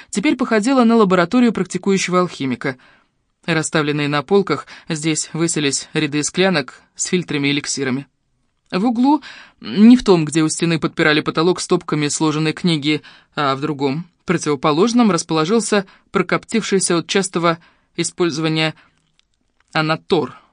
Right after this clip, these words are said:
Это алхимическая печь. На грубо сколоченном столе блестели змеевики перегоночных аппаратов, рядом с которыми выстроились ряды чисто вымытых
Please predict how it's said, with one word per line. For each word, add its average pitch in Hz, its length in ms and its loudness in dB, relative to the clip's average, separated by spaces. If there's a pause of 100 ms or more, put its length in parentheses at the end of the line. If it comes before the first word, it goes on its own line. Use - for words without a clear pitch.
(320)
Это 127 380 -8 (260)
алхимическая 147 680 -6
печь. - 400 -12 (580)
На 185 240 2
грубо 269 220 4
сколоченном 240 560 4
столе 208 320 2
блестели 220 500 2
змеевики 196 640 2 (340)
перегоночных 170 600 2
аппаратов, 208 560 2 (240)
рядом 160 260 2
с - 80 -4
которыми 208 440 4
выстроились 185 560 2
ряды 170 240 2
чисто 175 360 -2
вымытых 151 460 -2